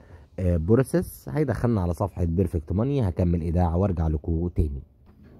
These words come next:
رجعت لكم تاني يا شباب، تم الإيداع بنجاح الحمد لله. زي ما انتوا شايفين هنا بيقول لنا اللي احنا،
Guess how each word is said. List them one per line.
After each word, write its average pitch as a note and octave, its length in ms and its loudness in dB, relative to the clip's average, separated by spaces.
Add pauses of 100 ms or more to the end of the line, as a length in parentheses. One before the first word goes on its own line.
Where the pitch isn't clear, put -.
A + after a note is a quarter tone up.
(180)
رجعت D3 340 2
لكم B2+ 160 2
تاني A2+ 240 4
يا F2+ 40 4
شباب، F#2 420 2
تم A2 200 6
الإيداع E2+ 400 0
بنجاح D#2+ 600 -4 (100)
الحمد E2 380 -2
لله. D#2+ 440 -2 (380)
زي F2+ 180 0
ما F2+ 100 2
انتوا F2+ 140 -4
شايفين E2 320 -2
هنا F#2+ 280 2
بيقول D2+ 340 -4
لنا E2+ 300 0 (160)
اللي D2+ 260 0
احنا، D#2+ 400 -2